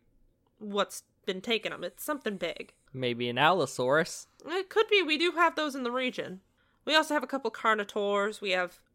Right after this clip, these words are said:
Speaker 1: one T-Rex has been sighted in the past couple of years, but probably
Speaker 2: I, I just
Speaker 1: bonded.
Speaker 2: thought, I, I just thought Allosaurus because of the story, so I knew they were in, they're in the area.
Speaker 1: Yeah. The Allosaurus usually stick away from us.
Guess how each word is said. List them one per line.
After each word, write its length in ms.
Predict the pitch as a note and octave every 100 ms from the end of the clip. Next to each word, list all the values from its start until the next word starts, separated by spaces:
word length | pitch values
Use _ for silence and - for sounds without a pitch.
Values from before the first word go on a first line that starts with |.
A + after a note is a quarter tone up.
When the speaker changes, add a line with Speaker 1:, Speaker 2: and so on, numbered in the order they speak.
| -
Speaker 1:
one 720 | G#3 G#3 A3 D4 C4+ G#3 G3
T-Rex 560 | - G#3 F3+ E3 -
has 120 | F#3+
been 140 | F3+ F3
sighted 440 | - E3 D#3+ E3
in 100 | -
the 60 | E3+
past 340 | - - -
couple 200 | - G3
of 80 | -
years, 280 | - - -
but 260 | - - - _ _ _ _ _ _ _ _
probably 420 | C#4+ A3+ C#3 C#3+
Speaker 2:
I, 60 | C#3
I 40 |
just 240 | - D3
Speaker 1:
bonded. 260 | D#3 C3 B2
Speaker 2:
thought, 40 | - _ _ -
I, 480 | D#3+ - _ - D3
I 40 |
just 220 | C#3 C3+
thought 260 | C#3+ C3 A#2
Allosaurus 680 | B2+ C3 B2 - B2+ A#2+ B2+
because 480 | - A#2+ - C3 A#2+
of 260 | C3+ C#3+ C#3+
the 420 | C#3+ C#3 C#3 C#3+
story, 640 | - - E3 D#3+ E3+ F3+
so 200 | - -
I 80 | B2
knew 160 | B2 B2
they 140 | A#2
were 140 | B2 B2+
in, 200 | B2+ -
they're 240 | C3 C3
in 140 | B2+ C3
the 160 | B2 C3+
area. 420 | C3+ D3 D#3 E3 _ _ _ -
Speaker 1:
Yeah. 160 | F#3 F#3+ _ -
The 100 | C#4+
Allosaurus 580 | D4 F4 F4+ F4+ E4 C#4+
usually 300 | C4+ A#3+ A3
stick 220 | - A3
away 240 | F3+ F3
from 200 | G3 C4+
us. 360 | C#4+ E4 - -